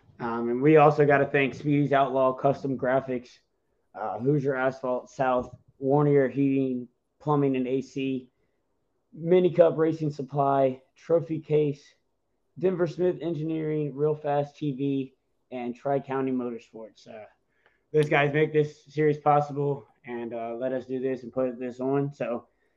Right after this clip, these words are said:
shout out to them. And, uh, yeah, I get, we, we really appreciate you jumping on here.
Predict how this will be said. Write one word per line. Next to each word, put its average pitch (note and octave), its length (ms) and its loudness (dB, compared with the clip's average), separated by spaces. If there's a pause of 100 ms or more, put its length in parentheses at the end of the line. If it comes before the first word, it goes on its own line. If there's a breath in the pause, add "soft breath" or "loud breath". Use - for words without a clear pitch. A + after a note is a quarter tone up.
shout D#3+ 280 2
out E3 180 0
to D#3 60 -6
them. F3 460 -2 (260)
And, B2+ 320 -4
uh, B2 380 -4
yeah, E3+ 220 -4 (100)
I C#3 80 -6
get, D#3 240 -8
we, D3 140 -4 (300)
we D3+ 80 -4
really E3 240 2
appreciate F3 420 -2
you D3 100 -6
jumping E3 320 -2
on F3 200 -2
here. G3 340 -6